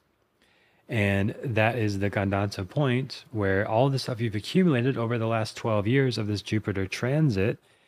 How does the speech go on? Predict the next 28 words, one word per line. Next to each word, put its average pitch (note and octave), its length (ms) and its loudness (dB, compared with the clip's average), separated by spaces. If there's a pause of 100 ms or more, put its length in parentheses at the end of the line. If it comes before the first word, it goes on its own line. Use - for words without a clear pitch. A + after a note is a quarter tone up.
(440)
now A#2 640 2 (200)
what A2 380 4
has A2+ 520 -2
co-, - 140 -8
become A2 400 2
bound A2 400 2
up? - 200 -6
What's A#2+ 180 -4
become A#2 340 0
stuck? - 640 -6 (100)
What's A#2+ 160 -6
become A2+ 360 0
blocked G#2+ 480 -2
in F#2 120 -4
your F2 100 -4
spiritual A#2 460 -2
path, G#2 500 -2 (500)
your F#2 140 -8
religion, A2 480 0
your F2 120 -6
philosophy, G2+ 800 -2 (540)
with G#2 220 -6
your F2+ 80 -6
teachers, A#2 720 -2
with G2+ 160 -6
your G#2 140 -2
own A2+ 140 2
teaching, B2+ 680 -2